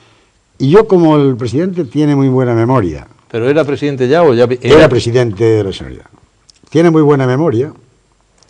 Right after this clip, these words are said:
Speaker 1: Y en el, en esta cervecería donde te estoy diciendo, pues, eh, hacíamos siempre la apertura de la feria, la inauguración de la feria. Y el presidente le gusta mucho, por la mañana,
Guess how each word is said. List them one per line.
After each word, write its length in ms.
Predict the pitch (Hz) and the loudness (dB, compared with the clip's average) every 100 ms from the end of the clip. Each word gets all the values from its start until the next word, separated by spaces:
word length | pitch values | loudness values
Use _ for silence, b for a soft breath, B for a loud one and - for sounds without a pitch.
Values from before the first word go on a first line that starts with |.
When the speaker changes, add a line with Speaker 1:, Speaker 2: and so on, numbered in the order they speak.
| _ _ | _ _
Speaker 1:
Y 160 | - 139 | 0 2
en 100 | 131 | 2
el, 540 | 127 123 120 123 131 131 | 2 2 0 -2 -4 0
en 100 | 160 | 0
esta 220 | 185 165 | 0 0
cervecería 480 | 147 143 131 135 131 | 2 2 2 0 0
donde 300 | 123 120 110 | -2 -8 -8
te 80 | |
estoy 200 | 107 127 | -8 -6
diciendo, 460 | 117 117 131 101 - b b b b b b _ | -6 -4 -4 -6 -10 b b b b b b _
pues, 440 | 107 110 110 107 - | -2 0 2 -2 -6
eh, 180 | 113 104 | -6 -6
hacíamos 400 | 101 131 131 110 | -2 -2 -2 -2
siempre 280 | 127 123 120 | -2 -2 -4
la 100 | 110 | -2
apertura 380 | 101 95 107 | -4 -4 -4
de 80 | 101 | -6
la 80 | 101 | -2
feria, 240 | 127 139 | -2 0
la 100 | 127 | 0
inauguración 440 | 95 90 85 82 110 | -2 -6 -8 -6 -6
de 60 | |
la 80 | 95 | -6
feria. 280 | 73 58 - _ b b b b b b b b - | -10 -14 -18 _ b b b b b b b b -4
Y 160 | 131 | 2
el 80 | 196 | 4
presidente 520 | 214 175 165 151 131 | 2 0 0 0 0
le 80 | 139 | 0
gusta 300 | 127 135 143 | 0 -4 -4
mucho, 400 | 120 101 104 113 b b b b b | -4 -6 -8 -12 b b b b b
por 200 | - 98 | -10 -6
la 120 | 92 90 | -6 -6
mañana, 400 | 110 123 107 | -4 -4 -4